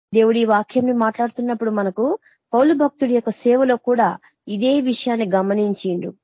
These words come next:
ఆయన చూస్తున్నాడు ఏంటి, భక్తిహీనత ఎందుకు వస్తుంది అంటే దేవుడిని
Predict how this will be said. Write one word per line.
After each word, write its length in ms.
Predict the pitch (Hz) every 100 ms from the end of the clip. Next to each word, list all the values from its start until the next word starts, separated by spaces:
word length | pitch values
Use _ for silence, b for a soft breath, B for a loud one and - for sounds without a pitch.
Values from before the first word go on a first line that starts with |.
| _ _ _ _ -
ఆయన 140 | 202
చూస్తున్నాడు 560 | 208 190 247 233 247 226
ఏంటి, 280 | 214 220 262
భక్తిహీనత 580 | 202 - 277 277 285
ఎందుకు 280 | 240 240 -
వస్తుంది 420 | 233 - 240 226
అంటే 340 | 214 208 294 403 _ _ _ -
దేవుడిని 640 | 180 262 320 339 339 349